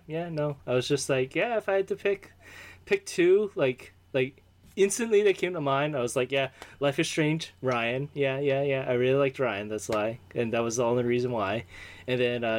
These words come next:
Garrus, <laughs> Garrus. Oh, and then Alistair from, from, um,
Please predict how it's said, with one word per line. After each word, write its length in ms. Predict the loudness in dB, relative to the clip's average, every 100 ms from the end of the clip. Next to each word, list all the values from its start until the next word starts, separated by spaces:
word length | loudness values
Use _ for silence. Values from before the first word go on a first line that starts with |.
| 0
Garrus, 540 | 0 -2 -2 -2 -4 -4
<laughs> 60 |
Garrus. 880 | -4 -4 0 0 0 -2 -2 -2 -4 -6 -10 -6 6
Oh, 240 | 8 8 4
and 140 | 2
then 220 | 2 0 -4 -2
Alistair 580 | 2 2 0 -4 -8 -6
from, 420 | -4 -4 -4 -10 -12
from, 500 | -2 0 0 -2 -4
um, 360 | -4 -4 -6